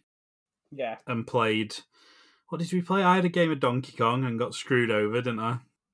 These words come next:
Speaker 1: RoboCop.
Speaker 2: RoboCop, which is a bizarre arcade game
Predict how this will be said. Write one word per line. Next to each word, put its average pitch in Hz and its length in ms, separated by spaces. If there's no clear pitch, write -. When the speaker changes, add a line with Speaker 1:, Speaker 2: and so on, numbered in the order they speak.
Speaker 1:
RoboCop. 143 560
Speaker 2:
RoboCop, 127 720
which 127 260
is 120 120
a 123 80
bizarre 113 960
arcade 110 540
game 101 360